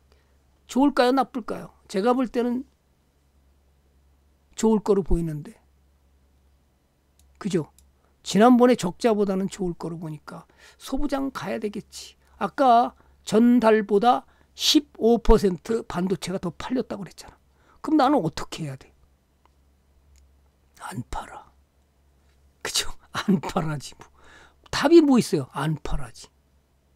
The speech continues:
시장이 하락한다고 시장을 떠난다면 그것이야말로 영원히 부자 될 기회를 잃어버린 것 같다.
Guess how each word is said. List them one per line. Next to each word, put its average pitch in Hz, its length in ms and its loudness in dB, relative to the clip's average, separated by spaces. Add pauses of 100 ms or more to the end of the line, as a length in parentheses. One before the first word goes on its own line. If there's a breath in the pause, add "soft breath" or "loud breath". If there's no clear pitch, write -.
(540 soft breath)
시장이 277 480 4
하락한다고 220 640 2
시장을 190 440 -2
떠난다면 247 600 0
그것이야말로 208 880 -2 (340 soft breath)
영원히 330 640 8
부자 247 300 0
될 233 200 0
기회를 202 400 0
잃어버린 160 500 -4
것 165 80 -12
같다. - 400 -20